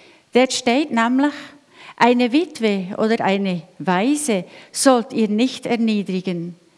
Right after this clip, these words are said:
Wenn du sie erniedrigst und sie zu mir schreien, werde ich ihr Schreien hören. Dann, Pünktli, Pünktli, was er,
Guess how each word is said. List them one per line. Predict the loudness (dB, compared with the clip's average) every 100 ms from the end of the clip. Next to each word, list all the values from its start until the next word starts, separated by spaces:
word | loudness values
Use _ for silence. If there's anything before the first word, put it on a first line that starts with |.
| _ _ _ -20 _
Wenn | 2 4 4 2
du | 0
sie | 0 2
erniedrigst | 2 0 0 0 0 -2 -4 -6 -14 -12 -6
und | -2 0
sie | 0 -2 -2
zu | 0
mir | 2 2 0
schreien, | -2 2 2 2 0 -2 -8 -16
werde | -6 0 2 0 -2
ich | -4 -6 -6
ihr | -6
Schreien | -6 -6 -4 -2 -2 -4 -4
hören. | -4 -4 -6 -10 -12 -18 _ _ _ _ _
Dann, | 0 2 0 -6 -12 _
Pünktli, | -6 -6 -8 -10
Pünktli, | -8 -8 -8 -10 -10 -10 -14 _
was | -10 -8
er, | -10